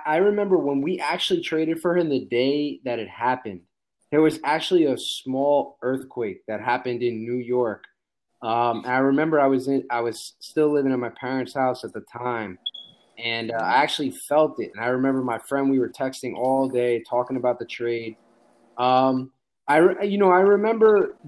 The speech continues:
being a little bit upset about what we gave up. However, in my mind, this was at the time of the big three. So you have LeBron, uh, D Wade, and Bosh down in Miami. And at the time, everyone is saying, "You gotta build a super team. You gotta build something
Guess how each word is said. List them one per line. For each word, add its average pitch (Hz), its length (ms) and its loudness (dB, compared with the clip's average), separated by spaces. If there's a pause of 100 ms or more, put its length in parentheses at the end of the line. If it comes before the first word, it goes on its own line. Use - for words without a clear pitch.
being 175 220 4
a 160 60 6
little 156 320 6
bit 165 180 4
upset 143 560 -2
about 117 340 -4
what 123 220 -2
we 135 140 -4
gave 131 400 -8
up. 110 200 -6
However, 127 840 -2 (320)
in 147 120 -4
my 156 200 2
mind, 147 600 2 (400)
this 175 200 4
was 214 200 2
at 220 140 0
the 208 60 0
time 202 360 0
of 180 60 6
the 165 80 0
big 170 340 -2
three. 123 360 -2 (180)
So 135 420 4
you 139 240 -2
have 151 300 2
LeBron, 156 800 0 (580)
uh, 110 280 -2
D 147 220 -4
Wade, 147 500 2
and 120 380 -6
Bosh 143 500 4
down 135 200 2
in 131 100 0
Miami. 127 640 -2
And 127 120 -2
at 139 100 2
the 156 80 -4
time, 185 400 0
everyone 156 360 2
is 143 160 -6
saying, 160 260 0
"You 127 80 -2
gotta 165 240 4
build 135 260 -2
a 123 40 -10
super 135 300 -10
team. 104 280 -14
You 104 60 -12
gotta 147 280 4
build 139 460 0
something 135 420 0